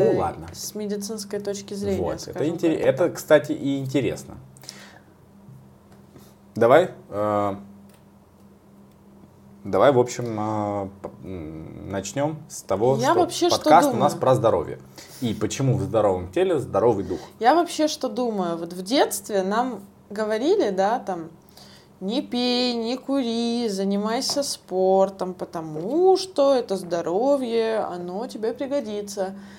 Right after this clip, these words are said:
Speaker 1: Но почему-то тогда особо этого не слуш-, ну, типа, не слушаешь людей, которые тебе об этом говорят.
Speaker 2: Мгм.
Speaker 1: Типа, когда у тебя все хорошо, и у тебя со здоровьем все здорово,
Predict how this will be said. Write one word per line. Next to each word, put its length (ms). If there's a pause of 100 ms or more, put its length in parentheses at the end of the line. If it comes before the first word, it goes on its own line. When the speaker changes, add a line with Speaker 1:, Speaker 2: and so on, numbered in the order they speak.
(460)
Speaker 1:
Но 160
почему-то 460
тогда 640 (120)
особо 440
этого 240
не 120
слуш-, 560
ну, 140
типа, 200
не 120
слушаешь 560
людей, 260
которые 380
тебе 280
об 100
этом 180
говорят. 540 (420)
Speaker 2:
Мгм. 180
Speaker 1:
Типа, 400
когда 300
у 40
тебя 140
все 180
хорошо, 440 (300)
и 100
у 120
тебя 320
со 140
здоровьем 380
все 180
здорово, 520